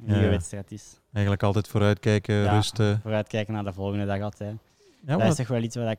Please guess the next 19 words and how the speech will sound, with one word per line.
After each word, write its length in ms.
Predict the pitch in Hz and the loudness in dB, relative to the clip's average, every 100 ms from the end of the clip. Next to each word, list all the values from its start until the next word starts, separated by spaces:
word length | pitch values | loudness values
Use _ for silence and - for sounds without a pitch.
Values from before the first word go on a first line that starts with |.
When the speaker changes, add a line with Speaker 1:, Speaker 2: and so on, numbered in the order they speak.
| - | -8
Speaker 2:
op 100 | 113 | -6
deze 200 | 113 113 | 0 0
moment 240 | 117 110 113 | 2 0 -2
ook 80 | - | -4
veel 160 | 117 | -2
aan 140 | 107 104 | -2 -2
denk 240 | 110 113 | -2 -4
na 220 | 113 107 | -4 -2
de 80 | 107 | 0
wedstrijd, 380 | 107 - 107 - | -2 -4 -10 -8
zo 120 | 107 | -6
rap 120 | 101 | -6
mogelijk 400 | 110 107 104 _ - | -4 -4 -6 _ -4
douchen 400 | 120 - 113 117 _ _ _ _ _ _ | -4 0 -2 -4 _ _ _ _ _ _
en 240 | 117 107 98 | -6 -4 -2
gaan 160 | 104 | -2
zitten 240 | 113 110 113 | -4 -4 -6
of 140 | - | -6
liggen. 360 | 107 113 113 | -6 -4 -6